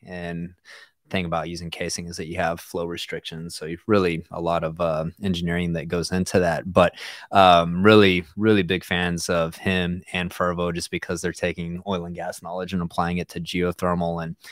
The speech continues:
one cool thing about them is that, um, I probably have the details wrong on this deal, but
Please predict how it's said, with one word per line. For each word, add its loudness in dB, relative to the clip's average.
one 4
cool 6
thing 0
about 0
them 0
is -4
that, 2
um, -2
I -12
probably 4
have 0
the -8
details -6
wrong -4
on -4
this -8
deal, -6
but -4